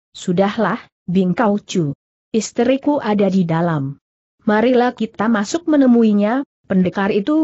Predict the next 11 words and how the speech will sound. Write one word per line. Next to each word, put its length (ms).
berkata 480
halus. 560
Tiba-tiba 720
Put 240
Cheng 240
Lilo 320
Jin 320
itu 240
tertawa 480
gelak-gelak. 720
"Bangsat. 480